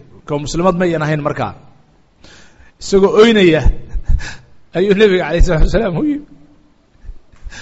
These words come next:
Markaasuu yidhi, "Abu Hurayra, maxaa kaa oohinay?" "Ya Rasuulallah, hooyaday ayaan u tegay oo hadalkaa xun bay ku tiri. Ee Rasuulkii Allow, u soo ducay inuu Ilaahay soo hanuuniyo hooyaday."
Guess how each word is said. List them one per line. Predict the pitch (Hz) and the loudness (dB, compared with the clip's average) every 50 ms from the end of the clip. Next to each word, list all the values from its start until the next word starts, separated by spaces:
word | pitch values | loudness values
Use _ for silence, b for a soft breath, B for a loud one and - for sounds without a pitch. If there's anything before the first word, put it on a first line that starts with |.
| B B B _ - - _ _ - | B B B _ -20 -20 _ _ -8
Markaasuu | 160 185 196 190 165 208 | -4 -2 0 0 0 2
yidhi, | 220 220 185 | 2 2 2
"Abu | 190 202 202 190 | 2 2 2 4
Hurayra, | 180 196 220 226 214 196 196 | 4 4 4 4 4 2 0
maxaa | 196 165 175 208 202 | -2 -2 -2 -2 -2
kaa | - - 240 202 | -2 -2 -2 2
oohinay?" | 180 185 190 175 208 226 175 - - - - - - _ _ _ _ _ _ _ _ - _ _ _ _ b b b b b b b _ _ _ _ _ _ _ _ _ _ _ _ - | 2 4 4 4 2 0 -4 -8 -12 -18 -20 -20 -20 _ _ _ _ _ _ _ _ -20 _ _ _ _ b b b b b b b _ _ _ _ _ _ _ _ _ _ _ _ -4
"Ya | 202 208 | -2 0
Rasuulallah, | 220 185 - - 208 170 156 156 165 170 147 | 2 2 2 2 2 -2 -2 0 0 0 2
hooyaday | 147 156 175 185 185 175 156 135 127 - - - - - - B B B B B - _ - - _ _ _ _ _ _ _ _ _ _ _ _ _ _ _ _ _ _ _ _ _ _ _ _ _ - | 2 2 4 4 4 2 0 -2 -4 -8 -16 -20 -20 -20 -20 B B B B B -20 _ -20 -20 _ _ _ _ _ _ _ _ _ _ _ _ _ _ _ _ _ _ _ _ _ _ _ _ _ -2
ayaan | 139 160 175 165 165 | 0 2 2 2 0
u | 160 | -4
tegay | 160 - 156 160 160 160 | -4 -4 -2 0 0 0
oo | 156 | 0
hadalkaa | 156 185 185 175 156 139 151 135 | 0 0 -2 -2 -2 -4 -6 -6
xun | 123 156 175 | -6 -6 -4
bay | 160 156 | -2 -4
ku | 151 - 190 | -4 -4 -6
tiri. | - - - 135 110 - - - b b b b b _ _ _ _ b b b b b b b b _ - | 0 2 2 2 2 0 -12 -16 b b b b b _ _ _ _ b b b b b b b b _ -4
Ee | 170 | -2
Rasuulkii | 170 170 - - 190 185 165 170 185 | 0 0 0 0 -2 -4 -2 -2 -2
Allow, | 180 175 185 190 180 156 127 - - - - - - _ _ _ _ _ _ b b b b b b _ | -2 0 0 2 0 0 -2 -6 -14 -18 -20 -20 -20 _ _ _ _ _ _ b b b b b b _
u | - - | -20 -12
soo | - 233 208 175 | -6 -4 -4 -4
ducay | 147 160 151 151 180 185 | -4 -6 -4 -2 0 0
inuu | 170 175 202 208 151 | 0 -2 -4 -8 -6
Ilaahay | 151 196 202 170 - - | -4 -2 0 2 2 2
soo | - - 202 190 | 2 0 -2 0
hanuuniyo | 170 170 175 175 170 160 160 180 139 | 0 0 0 -2 -4 -4 -4 0 0
hooyaday." | 170 214 254 277 269 294 359 | 0 0 0 -2 -4 -6 -8